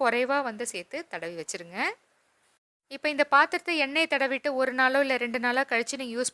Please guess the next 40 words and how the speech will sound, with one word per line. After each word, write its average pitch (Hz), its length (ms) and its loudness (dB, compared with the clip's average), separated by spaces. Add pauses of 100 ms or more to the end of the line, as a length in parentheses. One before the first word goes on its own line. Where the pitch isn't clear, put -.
பண்றீங்கன்னா, 233 420 -4 (140)
இதை 233 160 0
அப்படியே 240 300 -2
வந்து 226 180 -4
சமைக்கிறதுக்கு 208 540 -8
எடுத்துக்கலாம். 208 440 -4 (360)
நீங்க 226 140 -6 (140)
ஒரு 302 180 6
வாரம், 330 300 2
பத்து 240 240 0
நாள் 262 220 0
கழிச்சு 226 280 -4
நீங்க 214 200 -8
எடுக்கும்போது 233 480 -6
அந்த 196 120 -8 (120)
எண்ணெயோட 262 440 -4
ஸ்மெல் 220 320 -8
வரும். 233 240 -6 (140)
அப்ப - 180 -16
அதனால 202 360 -4 (440)
லேசா 254 360 2
வந்து 214 160 -4 (100)
சோப்பு 202 200 -10 (120)
போட்டு 269 340 -2
வாஷ் 202 240 -2
பண்ணிக்கோங்க. 214 400 -2 (120)
ரொம்ப 302 340 -2
வந்து 269 200 2
அதுல 220 140 -6
இருந்து 240 260 -6
எண்ணெயை 220 260 -6
வந்து 226 200 -8
கம்ப்ளீட்டா 196 400 -6
எடுத்துடக்கூடாது. 190 640 -4 (1080)
இப்ப 254 200 -4 (120)
பாத்திரம் 208 360 2
முழுக்க 220 360 -4
வந்து 202 140 -2 (160)
எண்ணெயை 196 220 -8 (100)
தடவிட்டேன். 190 500 -4